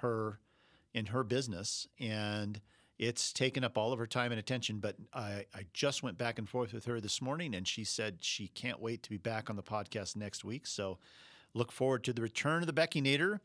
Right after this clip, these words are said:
in the next episode. But for today, we're gonna explore the beeline practice of wallowing in mud puddles. Now, that phrase is something you've probably heard me use,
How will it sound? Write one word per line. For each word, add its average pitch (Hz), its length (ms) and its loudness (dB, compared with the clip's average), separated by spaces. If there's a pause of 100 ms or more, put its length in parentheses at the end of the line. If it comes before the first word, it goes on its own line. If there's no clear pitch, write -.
(220)
in 120 80 0
the 113 80 0
next 139 320 4
episode. 117 480 2
But 113 160 -2 (360)
for - 160 2
today, 147 540 4 (440)
we're 135 80 2
gonna 139 160 4
explore 160 420 4
the 156 80 4
beeline 175 600 0
practice 131 580 4 (180)
of 113 120 2
wallowing 214 640 4
in 143 280 0
mud 135 380 4
puddles. - 540 0 (760)
Now, 131 160 4
that 175 220 6
phrase 147 420 4
is 123 400 0 (400)
something 147 400 2
you've 123 140 2
probably 233 300 2
heard 139 200 2
me 120 320 0
use, 123 560 0